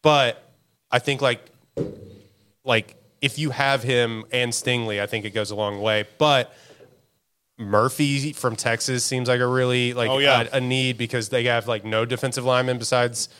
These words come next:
Speaker 2: Mm-hmm.
Speaker 1: uh, Anderson that they have re-signed, really.
Speaker 2: Yeah.
Speaker 1: Offensive or, offensive tackle or guard,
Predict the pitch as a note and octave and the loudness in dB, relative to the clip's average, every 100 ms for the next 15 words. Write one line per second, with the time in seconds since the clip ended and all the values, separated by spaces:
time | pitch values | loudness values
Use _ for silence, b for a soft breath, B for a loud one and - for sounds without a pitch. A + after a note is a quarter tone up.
0 | B C#3 B2 A2 - A#2 A2 A2 G#2+ G#2 | B -12 -12 -12 -6 0 2 2 2 2
1 | G#2 - - _ _ - C3 C3+ B2 C3 | -2 -6 -16 _ _ -8 -6 -4 -2 -2
2 | B2 B2 B2+ B2 A#2+ B2+ C3+ B2+ - B2+ | 0 0 0 0 -4 -6 -4 -2 0 2
3 | C3 A#2 B2 C3+ C#3 C3+ A2 G2 B B | 2 0 -2 0 2 2 -2 -8 B B
4 | B _ _ _ _ - D#3 G3 B3 A3 | B _ _ _ _ 2 4 6 4 4
5 | G3 D3+ C#3+ A#2 - D3 F#3 A#3 - C#3 | 0 2 -2 -2 -4 2 4 4 2 -6
6 | C#3 C3 C3 D3 C3 A2 A2 G#2+ A#2+ B2 | 0 0 2 0 0 -2 0 2 4 2
7 | A#2 | 0